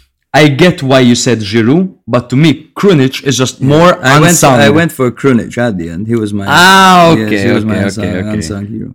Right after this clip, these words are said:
Speaker 1: Yeah, I, to me, he's more unsung than
Speaker 2: Agreed,
Speaker 1: Giroud.
Speaker 2: agreed.
Speaker 1: To me, Giroud was Milan's second
Speaker 2: Yes.
Speaker 1: most important player this
Speaker 2: I mean,
Speaker 1: season.
Speaker 2: Giroud has a song. <laughs> Krunic doesn't.
Speaker 1: Exactly.
Speaker 2: So, yeah, he's definitely
Speaker 1: Krunic
Speaker 2: not
Speaker 1: should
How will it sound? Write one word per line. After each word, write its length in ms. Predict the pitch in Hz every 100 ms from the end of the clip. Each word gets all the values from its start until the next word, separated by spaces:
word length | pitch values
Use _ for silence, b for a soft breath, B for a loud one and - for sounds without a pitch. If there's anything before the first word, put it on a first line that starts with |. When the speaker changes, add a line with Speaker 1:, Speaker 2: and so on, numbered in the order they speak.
| -
Speaker 1:
Yeah, 160 | -
I, 140 | 135 123
to 140 | 156
me, 160 | 160 156
he's 180 | 151 117
more 240 | 143 135 -
unsung 560 | 113 110 - 113 107
than 100 | 104 107
Speaker 2:
Agreed, 40 | 110
Speaker 1:
Giroud. 240 | 107 101 98
Speaker 2:
agreed. 160 | 101
Speaker 1:
To 60 | 98
me, 80 | 165
Giroud 280 | 131 156 180
was 180 | 143 123
Milan's 340 | 139 131 127
second 280 | - 127 127
Speaker 2:
Yes. 80 | 120
Speaker 1:
most 180 | 123 -
important 480 | 127 120 120 117 113
player 220 | 117 120
this 180 | 117 117
Speaker 2:
I 20 |
mean, 80 | 117
Speaker 1:
season. 220 | 110 92 95
Speaker 2:
Giroud 420 | 104 131 143 117
has 140 | 110 104
a 40 | -
song. 300 | 143 101 90
<laughs> 300 | 101 - - -
Krunic 280 | 110 101
doesn't. 400 | 110 107 73 62
Speaker 1:
Exactly. 440 | 113 110 110 104 104
Speaker 2:
So, 60 | 104
yeah, 60 |
he's 160 | 101 98
definitely 380 | 113 - 98 98
Speaker 1:
Krunic 240 | 196 185
Speaker 2:
not 0 | -
Speaker 1:
should 100 | 95